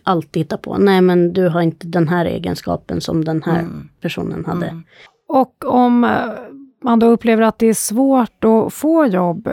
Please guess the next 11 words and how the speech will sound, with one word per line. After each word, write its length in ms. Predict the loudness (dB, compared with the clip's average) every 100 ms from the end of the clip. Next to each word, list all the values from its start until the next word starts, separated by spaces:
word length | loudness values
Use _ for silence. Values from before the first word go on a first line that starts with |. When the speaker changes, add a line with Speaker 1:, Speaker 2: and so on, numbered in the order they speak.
| -4
Speaker 3:
vad 240 | 0 0
finns 340 | 2 2 2 0
det 120 | -4
för 120 | -2
alternativ? 1040 | -2 -2 0 0 0 -2 -6 -4 -2 -4 -8 -10 _ -20 -20 _ -2
Andra 360 | 2 2 0
sysselsättningar? 760 | 0 -2 -2 -4 -4 -2 0 0
Du 380 | 2 2 2 -4 -14 -16 -14 -10
studerar 580 | -10 -4 0 2 2 0
naturligtvis, 640 | 0 -2 -2 -2 -2 -2
men 340 | 0 0 -2